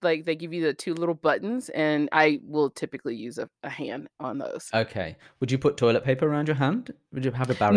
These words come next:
Speaker 1: No, because I know I'm about to go wash my hands. <laughs>
Speaker 2: Okay, right.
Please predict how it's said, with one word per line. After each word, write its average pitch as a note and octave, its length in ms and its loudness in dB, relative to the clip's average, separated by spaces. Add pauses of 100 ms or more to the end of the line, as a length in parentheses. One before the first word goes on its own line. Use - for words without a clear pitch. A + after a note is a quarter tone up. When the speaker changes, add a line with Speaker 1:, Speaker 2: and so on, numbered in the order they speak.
Speaker 1:
No, G#3 120 10
because A3 300 6
I G3+ 100 10
know F#3+ 180 8
I'm F#3 120 6
about F#3 180 6
to G3 60 -8
go F3+ 100 8
wash D3+ 260 2
my D3 100 -4
hands. D#3+ 240 -4
<laughs> B2 100 2
Speaker 2:
Okay, F#2+ 200 0 (120)
right. G2 240 2